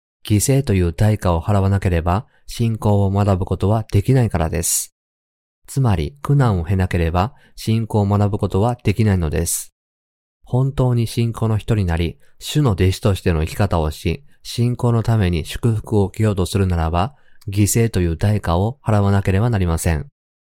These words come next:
犠牲がなければ、決して達成することはできません。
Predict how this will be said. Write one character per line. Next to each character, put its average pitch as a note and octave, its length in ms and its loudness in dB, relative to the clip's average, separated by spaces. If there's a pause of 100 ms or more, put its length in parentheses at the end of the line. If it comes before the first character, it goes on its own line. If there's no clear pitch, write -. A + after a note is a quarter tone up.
(400)
犠 G#2+ 120 2
牲 A2 260 2
が G#2+ 100 2
な G#2+ 100 2
け G2+ 100 0
れ E2+ 120 2
ば、 F2+ 220 0 (240)
決 G2 180 2
し - 140 -6
て G2 240 -2
達 G#2+ 220 0
成 G#2 140 0
す G#2+ 140 -2
る G2+ 100 0
こ F#2 120 -2
と F#2+ 120 -2
は A#2 140 0
で G2 160 -2
き F#2+ 100 -4
ま F2 120 0
せ E2+ 180 0
ん。 C#2+ 100 -4